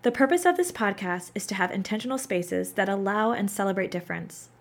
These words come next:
Difference of opinion, experience, and more. In this podcast, we will be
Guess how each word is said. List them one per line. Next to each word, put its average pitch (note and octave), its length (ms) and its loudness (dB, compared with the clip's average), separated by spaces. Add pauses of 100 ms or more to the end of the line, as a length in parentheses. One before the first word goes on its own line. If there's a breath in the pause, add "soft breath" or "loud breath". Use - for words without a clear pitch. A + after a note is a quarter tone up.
(520 soft breath)
Difference G3+ 260 2
of F#3 120 2
opinion, C#4+ 800 -2
experience, C#4+ 920 2
and G3+ 180 0
more. F3+ 360 -4 (680 loud breath)
In C4 140 4
this F4+ 160 2
podcast, A#3+ 500 2
we A3 80 0
will G#3 100 2
be G3+ 340 -2